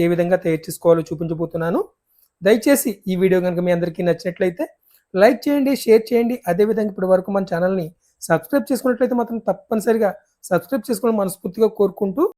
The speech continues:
ముందుగా మనం ఒక పావు కేజీ క్యారెట్, అదేవిధంగా ఒక పావు కేజీ క్యాబేజీ, ఇవి రెండు కూడా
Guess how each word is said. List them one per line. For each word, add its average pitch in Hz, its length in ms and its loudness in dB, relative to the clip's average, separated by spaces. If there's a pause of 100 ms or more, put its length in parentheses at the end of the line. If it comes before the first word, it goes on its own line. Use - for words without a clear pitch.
(240)
ముందుగా 202 380 2
మనం 247 140 2 (240)
ఒక - 80 0 (320)
పావు 165 240 6
కేజీ 185 300 0 (340)
క్యారెట్, 185 380 2 (320)
అదేవిధంగా 190 580 4 (320)
ఒక 165 100 -4 (140)
పావు 170 240 6
కేజీ 170 260 0 (400)
క్యాబేజీ, 170 520 2 (380)
ఇవి 190 200 2
రెండు 220 300 0
కూడా 208 200 4